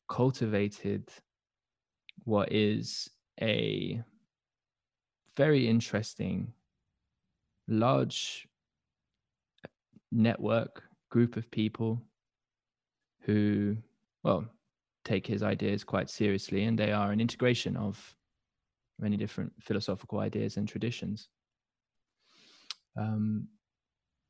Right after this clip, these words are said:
the term showing up is used like this in that way of thinking about things. You have a kind of waking up, and then, I believe, growing up,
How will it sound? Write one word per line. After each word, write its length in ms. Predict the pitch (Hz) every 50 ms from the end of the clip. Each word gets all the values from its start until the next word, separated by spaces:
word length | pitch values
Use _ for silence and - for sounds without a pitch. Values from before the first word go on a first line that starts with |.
| -
the 80 | - 117
term 260 | - - 143 131 127
showing 400 | 120 - - 143 127 120 113 110
up 300 | 110 107 - - - -
is 120 | 107 107 110
used 680 | 110 110 110 107 107 101 104 - - - - - - - _ _ _ _ _ _ _ _ _ _ _ _ _ _ _ _ _ _ _ _ - -
like 240 | 110 95 92 - -
this 640 | 110 113 123 120 107 85 - - - - - - - _ _ _ _ - -
in 140 | 110 104 104
that 220 | 104 101 104 -
way 200 | 113 101 101 95
of 100 | 92 95
thinking 360 | - - 101 101 - - 104
about 280 | 98 - 101 95 - -
things. 500 | - - 104 98 98 120 127 - - - _ _ _ _ _ _ _ _ _ _ _ _ _ _ _ _ _ _ _ _ _ _ - _ _ _ _ _ _ -
You 80 | - 110
have 100 | 110 110
a 60 | 110 107
kind 260 | - 117 110 107 98
of 100 | 95 - -
waking 480 | 117 120 123 123 120 - - 101 98
up, 240 | 104 110 - - - - - _ _ _ _ _ _ _ _ _ _ _ _ _ _ _ _ _ _ _ _ _ _ -
and 180 | 107 113 107 104
then, 480 | 107 110 110 107 110 110 107 107 107 - -
I 120 | 113 107
believe, 600 | 107 113 110 110 107 107 104 101 101 - - - _ _ _ _ _ _ _ _ _ _ _ _ _ -
growing 340 | - 131 120 107 87 87
up, 180 | 92 101 120